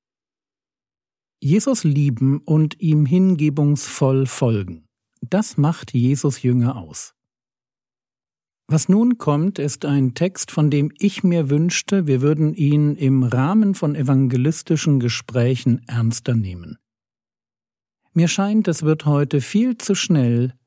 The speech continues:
zu Bekehrungen aufgerufen. Dabei ist der Herr Jesus selbst damit viel, viel vorsichtiger. Voreilige Bekehrungen sind jedenfalls nicht seine Sache.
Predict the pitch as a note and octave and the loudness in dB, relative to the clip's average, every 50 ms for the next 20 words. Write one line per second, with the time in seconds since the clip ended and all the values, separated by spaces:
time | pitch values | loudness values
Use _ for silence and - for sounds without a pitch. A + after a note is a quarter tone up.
0 | _ _ _ - - D3 C3+ D3+ B2+ - - D#3 D3+ D3+ C#3+ C#3+ C3+ B2+ A#2+ C3 | _ _ _ -4 -2 0 0 0 -2 -2 0 0 2 2 2 2 2 2 0 -2
1 | - G#2+ G#2+ A2 - - - A2+ G2+ F#2+ F#2 F#2 - - A2 - _ _ _ _ | -4 -6 -6 -6 -6 -4 -6 -6 -6 -6 -8 -10 -10 -12 -14 -16 _ _ _ _
2 | _ _ _ - - D3+ D3 E3+ E3+ G#3 - - - - - D#3+ C#3 D3+ D3 C3 | _ _ _ -4 -2 -2 0 0 -2 -4 -8 -12 -10 -4 -2 0 2 2 0 0
3 | B2+ C#3 G#3 A3+ - E3+ D3 - C#3 A#2 A#2+ C#3 G#3+ G3 G#3 - - - - - | 0 0 0 0 0 -2 -2 0 0 0 2 2 2 0 0 -2 -8 -14 -14 -12
4 | - - C3+ B2+ B2 B2 D3+ E3+ - - - - - - F3+ G3 A3+ A#3 A3+ A3 | -4 -2 0 2 2 2 0 -2 -6 -12 -18 -12 -6 -2 0 0 0 0 -2 -4
5 | - - - F#3+ F3+ F3+ F3 - - F3 D#3 D3 B2+ A#2+ G#2+ - - G2 F#2 - | -6 -4 -4 -2 0 0 -2 -2 -2 -2 -2 -2 -2 -4 -6 -8 -10 -14 -14 -16
6 | - _ _ _ _ _ _ _ _ _ _ _ _ _ _ _ _ - - G3+ | -20 _ _ _ _ _ _ _ _ _ _ _ _ _ _ _ _ -6 0 0
7 | A3+ A3+ - D#3 D3+ D#3 D3+ D3+ C#3+ C#3 C3+ B2 C3 A#2+ A#2 - G#3+ B3 A3+ - | 0 0 0 0 0 0 0 0 0 -2 -2 0 -2 -2 -2 -2 -4 -2 0 2
8 | C3+ C3 B2+ B2+ B2+ C3+ B2+ A#2+ C3+ C3+ C3+ B2+ - - C#3 C3 C3+ B2 D3 C3 | 2 2 2 2 2 0 0 0 0 0 0 -2 -2 -2 -2 -2 0 0 0 -2
9 | - - C3+ B2+ C3 B2 - - C3+ C3 C#3 E3 F3 - - - - - _ - | 0 0 0 0 0 -2 -2 0 2 2 2 2 -2 -4 -10 -20 -20 -20 _ -6
10 | C3 A#2 B2+ B2 B2 B2 B2 A2+ A#2 G#2 G2 - - | -2 0 0 2 2 0 0 -2 -4 -6 -8 -10 -18